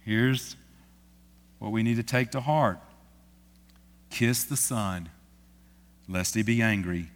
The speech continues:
and you perish in the way. For his wrath is quickly kindled. Blessed are all who take refuge in him." Kiss the Son. Will you not kiss the Son today?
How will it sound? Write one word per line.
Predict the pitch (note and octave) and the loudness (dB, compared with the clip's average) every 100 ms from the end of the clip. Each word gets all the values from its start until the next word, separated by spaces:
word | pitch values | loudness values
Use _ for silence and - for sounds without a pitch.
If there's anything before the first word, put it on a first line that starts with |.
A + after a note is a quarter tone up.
| - - - _ - | -20 -20 -20 _ -8
and | F#2+ | -4
you | F#2+ | -4
perish | - G#2+ G2+ F#2+ | -2 0 2 0
in | G#2 | -4
the | G2+ | -4
way. | G#2+ G#2 F#2 E2+ - - - - - - | -2 -2 -2 -8 -14 -20 -20 -20 -20 -14
For | - C3 | 2 8
his | C3 B2 G#2 | 8 8 6
wrath | A#2 C#3+ D3+ E3+ E3+ | 8 10 10 8 6
is | D3 | 0
quickly | - D3 D3 D3 D3 | 0 0 0 2 0
kindled. | - E3+ F3 A2 F#2 - - - - _ - _ - - - - | 2 0 0 -2 -6 -10 -20 -20 -20 _ -20 _ -20 -20 -20 -10
Blessed | G2+ A2+ A#2+ - D#3 D3+ - | 4 8 8 6 2 2 0
are | A#2 | 2
all | A#2 B2 C#3 D3+ | 8 8 8 6
who | C#3+ | 2
take | B2+ A2+ | 0 0
refuge | G#2 A#2+ C3 G2+ G2+ F#2+ | 2 2 2 2 -2 -2
in | G2+ | -4
him." | G#2 F#2+ E2+ D#2 D#2 - - - - - _ _ _ _ - - - - - - | -4 -6 -6 -12 -18 -20 -20 -20 -20 -20 _ _ _ _ -20 -20 -20 -20 -20 -10
Kiss | - A#2 - | 2 2 2
the | D3 | -2
Son. | - A#2 F#2+ F2 E2 - - | -4 -4 -4 -6 -10 -18 -2
Will | C#3+ | 2
you | F#3 | 6
not | F#3 - | 6 6
kiss | D#3+ D3+ | 0 2
the | D3+ | 0
Son | D3 C#3 | 2 2
today? | C3 A#2 A2 A2+ | 2 4 4 4